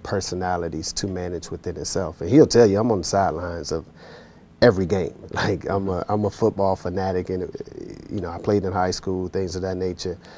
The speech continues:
So I just love what he, what he's doing and, and the route that he's taken the program. It's really helped us, you know, in terms of our recruiting season, official campus visits normally happens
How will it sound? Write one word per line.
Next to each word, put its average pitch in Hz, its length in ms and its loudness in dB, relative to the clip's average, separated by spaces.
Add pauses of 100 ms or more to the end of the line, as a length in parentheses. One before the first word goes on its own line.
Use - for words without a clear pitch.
So 90 420 2 (220)
I 117 80 6
just 113 200 4
love 110 220 6
what 95 120 2
he, 95 100 -2
what 98 280 -2
he's 87 180 -4
doing 101 340 -2 (140)
and, 92 320 -6
and 87 380 -6 (580)
the 98 120 0
route 95 400 4 (120)
that 85 200 0
he's 92 200 -4
taken 92 280 -4
the 87 80 -6
program. 95 460 -8 (140)
It's 82 120 -10
really 98 280 2
helped 92 380 -2
us, - 400 -4
you 98 80 -4
know, 90 220 -4
in 92 140 -4
terms 92 380 0
of 87 180 -6 (1040)
our 123 200 12
recruiting 113 480 6
season, 95 720 0
official 95 600 0 (400)
campus 110 360 2
visits 87 580 -2
normally 101 400 0
happens 92 460 -2